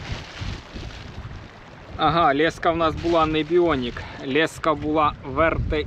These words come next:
X, Vertex, як я кажу. Хоча я хотів поставити шнур. Чуйка була пофігенська, але із месиною цією буде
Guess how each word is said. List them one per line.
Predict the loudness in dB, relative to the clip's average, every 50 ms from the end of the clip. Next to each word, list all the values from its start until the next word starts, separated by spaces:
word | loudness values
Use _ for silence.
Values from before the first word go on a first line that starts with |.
| -4 -8
X, | -8 -8 -10 -12 -16 -16 -16 -16 -14 -12 -8 -2 0
Vertex, | 2 2 0 -2 -6 -8 -8 -8 -10 -12 -12 -12 -10 -10 -8 -8 -6 -6
як | -6 -8 -8 -6 -4
я | -2 -2 -2 -2
кажу. | -4 -4 -4 -4 -8 -10 -10 -10 -10 -10 -10 -8 -8 -8 -8 -6 -6 -6 -6 -6 -4
Хоча | -4 -4 0 2 2 4
я | 4 2 0
хотів | 0 -2 -4 0 2 0 0
поставити | 0 -2 -6 -2 0 2 2 2 2 0 -2 -2
шнур. | -4 -2 0 0 0 0 -2 -8 -14 -12 -6 -4 -4 -4 -4 -6 -12 -12 -14 -14 -14 -12 -12 -12 -12 -12 -12 -12 -10 -10 -10 -10 -10 -10 -12 -12 -14 -16 -18 -16 -14 -12 -8 -8 -8 -6 -6 -8 -10 -10 -10 -14 -14 -14 -16 -16 -12 -6
Чуйка | 2 4 6 6 6 4 2 -2
була | 0 0 2 2 2 2 2 0
пофігенська, | -2 -2 0 0 0 2 2 2 2 0 -2 -4 -4 -4 -4 -4 -4 -8 -10 -12 -12 -12 -14 -14 -12 -6 0
але | 2 2 4 4 4 4 4 4 4
із | 2 0 -2 -2 -2 -2
месиною | -2 0 0 0 0 2 2 2 4 2 0 0
цією | -2 -2 0 0 0 0
буде | 0 -2 0 2 2 2 2